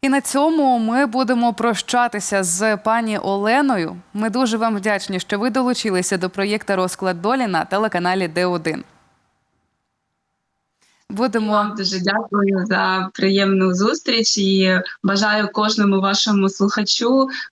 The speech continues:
Speaker 2: користуватися цим інструментом, не втрачати свій час і відкривати замки за допомогою натальної астрології і фінансів.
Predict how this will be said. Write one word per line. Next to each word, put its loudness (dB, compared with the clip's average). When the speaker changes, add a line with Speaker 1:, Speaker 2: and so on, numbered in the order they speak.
Speaker 2:
користуватися 0
цим 2
інструментом, 2
не 4
втрачати -2
свій 0
час -2
і 2
відкривати 0
замки 0
за 2
допомогою 2
натальної 2
астрології 0
і -2
фінансів. 0